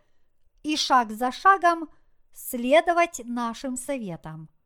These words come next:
Вам не стоит опасаться, что с вами может что-то произойти. Поскольку Иисус Христос, сам Бог, ходатайствует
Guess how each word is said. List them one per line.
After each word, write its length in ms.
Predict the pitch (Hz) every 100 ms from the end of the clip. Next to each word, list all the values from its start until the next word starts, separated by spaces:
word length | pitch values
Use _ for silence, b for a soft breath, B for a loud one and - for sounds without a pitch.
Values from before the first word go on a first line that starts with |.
| _ _ _ _ _ _ _ _ _
Вам 500 | - 226 311 320 294 -
не 300 | 254 311 381
стоит 560 | - 285 233 220 226 -
опасаться, 1000 | 262 262 320 - - 180 170 - - 240 262 _ _ _ _
что 580 | _ - - 269 254 247
с 180 | - -
вами 580 | 247 247 302 359 381 392
может 580 | 254 277 302 311 320 - -
что-то 540 | - - 262 240 262
произойти. 920 | - 285 285 262 302 285 - 185 139 139 _ _ _ _ _ _ _ _ _ _ -
Поскольку 760 | 269 285 - 370 359 349 349 -
Иисус 560 | 320 339 - 339 320
Христос, 760 | - 349 349 - 233 190 233 - - _ _ _
сам 520 | - - 302 302 359
Бог, 460 | 285 214 165 165 - _ _ _ _
ходатайствует 1300 | _ - 262 220 277 339 370 349 - 320 330 330 -